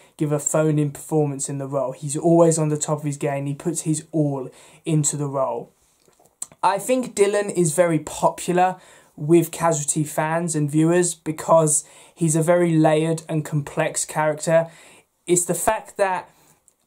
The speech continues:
I don't think they'll ever be short of storylines for Dylan. They're always trying to do new stories for him because I think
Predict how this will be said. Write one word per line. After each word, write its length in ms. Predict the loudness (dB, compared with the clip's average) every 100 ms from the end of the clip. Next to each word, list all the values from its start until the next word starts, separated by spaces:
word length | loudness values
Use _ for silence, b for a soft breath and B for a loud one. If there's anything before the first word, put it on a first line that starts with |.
| _
I 100 | 0
don't 240 | 2 0 0
think 200 | -2 0
they'll 220 | 0 0
ever 240 | -2 2 2
be 160 | 2
short 520 | -2 2 2 4 0 -2
of 100 | 0
storylines 840 | 0 2 4 6 4 2 0 -2
for 80 | -2
Dylan. 400 | 2 4 4 2
They're 200 | 2 2
always 460 | 4 6 6 4 0
trying 300 | -2 -2 0
to 80 | 0
do 220 | 2 4
new 240 | 4 2
stories 580 | 2 0 2 4 2 0
for 80 | -2
him 280 | 0 0 -2
because 260 | -4 -2
I 80 | -2
think 360 | -2 -2 -4